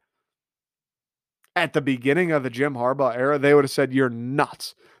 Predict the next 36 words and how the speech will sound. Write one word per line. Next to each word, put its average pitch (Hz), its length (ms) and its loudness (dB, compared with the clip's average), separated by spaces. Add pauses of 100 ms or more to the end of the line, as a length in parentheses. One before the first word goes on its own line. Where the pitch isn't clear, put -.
(240)
There's 139 300 2
zero 143 480 4
chance 135 340 -2
they 131 120 -2
don't 127 180 0
beat 127 140 0
Ohio 120 300 0
State 117 280 -2
a 117 80 -8
single 147 380 -2
time, 123 340 -8 (340)
and 139 160 -4
there's 127 380 0 (280)
less 151 380 2
of 135 100 0
a 127 60 0
chance 120 560 -2 (1700)
or, 147 180 4
or, 127 420 2
or, 139 240 4
or 135 220 2
a 123 60 0
poor 160 400 0
chance 131 340 -2
he 139 80 -4
has 131 140 -2
a 131 40 -2
losing 131 300 -4
record 123 300 -2
to 123 80 0
M 120 160 0
S 117 180 -8
U. - 240 -12 (1040)
Y-, 165 160 -2
they, 165 200 2
nobody, 185 520 4